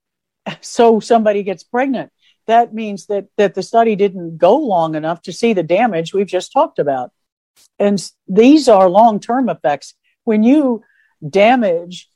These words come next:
the oocytes in women's ovaries, women are born with all the oocytes they will ever have in their lifetime. Men make new sperm every day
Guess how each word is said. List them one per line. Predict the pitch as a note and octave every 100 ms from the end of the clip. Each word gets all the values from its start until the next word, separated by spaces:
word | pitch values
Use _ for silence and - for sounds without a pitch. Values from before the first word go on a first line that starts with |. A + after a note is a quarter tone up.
| -
the | G3 F#3+ F3+ F3+ F3 A3+ _ _ _ -
oocytes | A3 B3+ C#4 - F3 D3+ D#3 - -
in | G#3 G3
women's | F#3+ G#3+ A3 F#3+ E3 -
ovaries, | F#3+ A#3+ G#3+ F3 D3+ D3+ F3 - - _ _ _
women | - A3+ C4+
are | G#3
born | F#3 E3+ A3 B3 G3+
with | F3+ F3 -
all | F#3+ A#3+ A3
the | F#3+
oocytes | G3+ A#3+ A3 F#3 F3+ -
they | G#3+
will | A#3 G3 -
ever | A#3+ A#3+ F#3
have | D#3+ F3 F3
in | F3
their | E3+
lifetime. | E3+ G#3 B3 - F3+ D3+
Men | D#3+ A#3+
make | A#3+ F3+
new | F3 E3
sperm | - F#3+ A3+ G#3
every | D#3+ D3+
day | C#3+ F3+ A#3 D3 D#3+